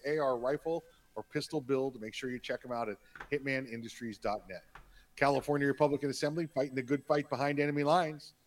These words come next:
Now you can take part in California's future today. Check out the California sixth Congressional race while you're there.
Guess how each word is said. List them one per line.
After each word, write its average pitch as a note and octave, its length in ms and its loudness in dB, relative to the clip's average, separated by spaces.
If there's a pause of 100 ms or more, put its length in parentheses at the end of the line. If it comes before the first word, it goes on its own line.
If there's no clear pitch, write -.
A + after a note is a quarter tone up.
(240)
Now G2+ 80 -10
you G#2+ 100 -6
can G#2+ 80 -12
take A#2 220 -4
part B2 180 -2
in A2 60 -12
California's B2 680 -4
future B2+ 300 -6
today. C3 400 -2 (420)
Check - 320 6
out E3 380 6 (260)
the A#2 80 -4
California C3+ 640 0
sixth - 300 -4
Congressional C3+ 520 -4
race D3 300 0
while B2+ 120 0
you're B2+ 140 0
there. C#3 320 -2